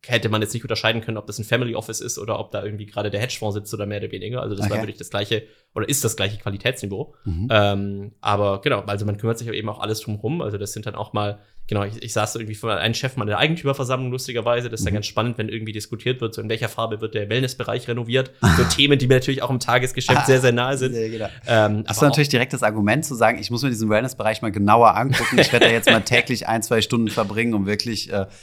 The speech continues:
Speaker 2: mich da reinzuversetzen und wirklich eine fundierte Entscheidung treffen
Speaker 1: Genau,
Speaker 2: zu
Speaker 1: ich mache
Speaker 2: können.
Speaker 1: meine Due Diligence.
Speaker 2: Genau,
Speaker 1: Ganz
Speaker 2: genau.
Speaker 1: wichtig. Ähm, genau, oder auch natürlich mal irgendwie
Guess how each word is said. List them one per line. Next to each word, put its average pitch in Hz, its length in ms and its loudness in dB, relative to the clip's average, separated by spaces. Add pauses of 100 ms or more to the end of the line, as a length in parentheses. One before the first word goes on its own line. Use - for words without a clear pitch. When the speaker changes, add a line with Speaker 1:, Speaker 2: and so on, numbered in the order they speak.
(120)
Speaker 2:
mich 107 100 0
da 113 100 6
reinzuversetzen 113 640 2
und 98 120 0
wirklich 110 160 -4
eine 101 80 -2
fundierte 110 400 2
Entscheidung 95 340 -2
treffen 110 120 -10
Speaker 1:
Genau, 123 120 4
Speaker 2:
zu 107 100 2
Speaker 1:
ich - 40 -8
mache 113 120 2
Speaker 2:
können. 113 80 2
Speaker 1:
meine 107 140 0
Due 107 140 -6
Diligence. 98 480 -10
Speaker 2:
Genau, 131 200 6
Speaker 1:
Ganz 110 120 2
Speaker 2:
genau. 117 160 0
Speaker 1:
wichtig. 90 160 -8 (360)
Ähm, 98 460 0
genau, 107 280 -2
oder 101 180 -6
auch 104 100 -4
natürlich 107 380 -4
mal 104 160 -4
irgendwie 101 580 -8